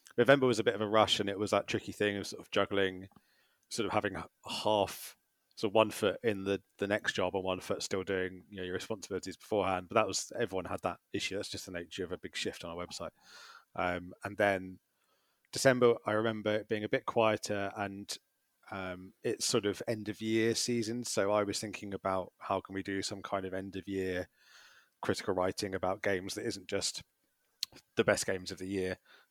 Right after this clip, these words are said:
Um, so we did that, uh, Games Got Away sort of theme week, which is really fun, um, which I would like to bring back again this year, actually, although I'm also hoping to miss fewer games. So it's that <laughs> thing of, like, it's an admission of,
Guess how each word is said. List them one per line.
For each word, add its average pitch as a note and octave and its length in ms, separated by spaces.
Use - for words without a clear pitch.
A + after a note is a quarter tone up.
Um, G2 340
so - 140
we G#2 80
did A2+ 220
that, G2 220
uh, F#2 400
Games G2+ 400
Got G2 120
Away F#2+ 420
sort F2+ 200
of F2+ 160
theme F#2+ 280
week, F2+ 320
which - 160
is - 120
really F2+ 140
fun, F#2 260
um, F2 640
which G#2 360
I G#2+ 180
would C#3 180
like F3 200
to - 120
bring A2 220
back - 240
again A2+ 180
this C3 200
year, F2+ 100
actually, F2+ 260
although G#2+ 300
I'm G#2+ 80
also A#2 240
hoping G2 320
to F#2+ 160
miss G#2 380
fewer G2 300
games. G#2 320
So - 160
it's - 180
that - 140
<laughs> - 200
thing D#3 320
of, D#3 280
like, - 320
it's - 240
an C3+ 60
admission C3 480
of, A2+ 140